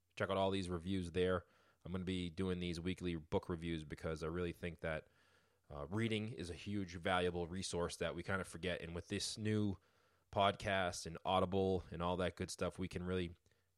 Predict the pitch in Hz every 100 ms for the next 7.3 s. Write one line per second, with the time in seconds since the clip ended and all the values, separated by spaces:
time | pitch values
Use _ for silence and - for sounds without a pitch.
0 | _ - 123 110 98 107 98 101 95 107
1 | 98 92 98 95 90 92 98 - - -
2 | 90 92 107 101 95 76 67 101 87 87
3 | - - 62 85 92 90 - 71 76 113
4 | 113 - 101 101 98 - 95 95 92 87
5 | 98 92 80 78 - 90 - - - -
6 | - 110 - 117 117 104 104 110 110 92
7 | 92 87